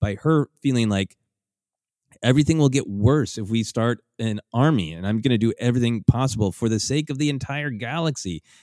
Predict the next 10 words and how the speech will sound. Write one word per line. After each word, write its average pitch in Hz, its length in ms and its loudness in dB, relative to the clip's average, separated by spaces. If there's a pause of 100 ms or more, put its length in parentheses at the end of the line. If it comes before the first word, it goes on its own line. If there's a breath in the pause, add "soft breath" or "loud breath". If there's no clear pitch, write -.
(160 soft breath)
And 113 180 2
somebody 123 320 2
who 117 120 2
doesn't 104 600 2
let 101 320 -4
herself, 101 640 0 (460)
uh, 92 200 0 (160)
pursue 98 640 4 (440)
her 104 200 0 (300)
own 113 480 2